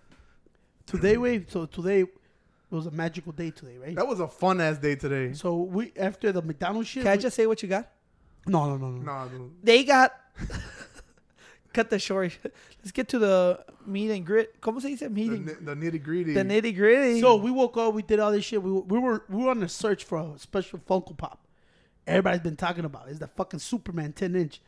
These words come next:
Speaker 1: but there's a Chase variant, the glary metallic. I told Cedar as soon as that shit dropped, I was, you know,
Speaker 2: Dude, well, we've been searching for it since it dropped online.
Speaker 1: Yep.
Speaker 2: Remember, we had, me and him had one in our carts each, and they snatched them out of our carts through the
Speaker 1: They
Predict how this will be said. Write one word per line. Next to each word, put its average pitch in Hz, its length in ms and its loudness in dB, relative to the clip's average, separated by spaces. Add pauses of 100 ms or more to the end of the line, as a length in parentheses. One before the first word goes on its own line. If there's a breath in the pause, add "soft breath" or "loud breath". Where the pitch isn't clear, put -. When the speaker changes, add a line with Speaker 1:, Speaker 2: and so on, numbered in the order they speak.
(340)
Speaker 1:
but 151 100 -4
there's 170 160 2
a - 60 -4
Chase 196 380 2
variant, 139 360 -10 (440)
the 160 120 -6
glary 180 720 2
metallic. 170 640 -4 (300 soft breath)
I 165 120 -4
told 214 200 0
Cedar 214 200 0
as - 80 0
soon 247 220 0
as 226 100 -2
that 220 220 -2
shit 220 180 -6
dropped, 220 300 2
I 226 60 0
was, 226 100 -2
you 254 60 -2
know, 269 100 0
Speaker 2:
Dude, 147 260 -8 (220)
well, 165 160 -6
we've 175 140 -4
been 208 120 2
searching 196 340 0
for 208 200 0
it 196 60 0
since 180 200 -4
it 156 100 -4
dropped 160 360 -2
online. 170 680 0
Speaker 1:
Yep. 160 160 -14
Speaker 2:
Remember, 180 300 4
we 190 140 6
had, 190 140 2 (220)
me 190 160 -10
and 226 80 -6
him 240 120 -4
had 226 200 -2
one 220 120 -8
in 220 80 -8
our 180 100 -4
carts 202 300 -6
each, 220 320 -8 (440)
and 160 80 -12
they 156 80 -6
snatched 165 400 -8
them 170 160 -10
out 160 100 -6
of 147 120 -12
our 139 100 -10
carts 147 360 -8
through 143 140 -18
the 143 120 -8
Speaker 1:
They 170 80 -2